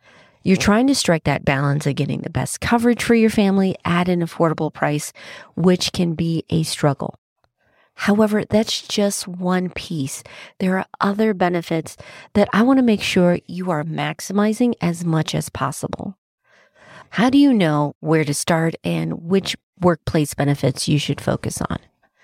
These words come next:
That's why I want to share a discussion I had with Matt Miner a while ago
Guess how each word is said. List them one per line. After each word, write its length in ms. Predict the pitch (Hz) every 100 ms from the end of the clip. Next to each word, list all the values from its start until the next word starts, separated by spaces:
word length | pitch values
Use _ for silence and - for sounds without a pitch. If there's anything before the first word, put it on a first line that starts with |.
| _ _ _ _ _ _ _ _ _ _ -
That's 220 | 202 233
why 220 | 247 254 262
I 100 | 202
want 200 | 208 196
to 40 |
share 240 | - 170
a 60 | 165
discussion 440 | 160 - 160 -
I 60 | 147
had 260 | 165 156 -
with 220 | 156 - -
Matt 260 | 151 -
Miner 380 | 147 175 226 262
a 80 | 254
while 300 | 247 240 247
ago 360 | 240 240 240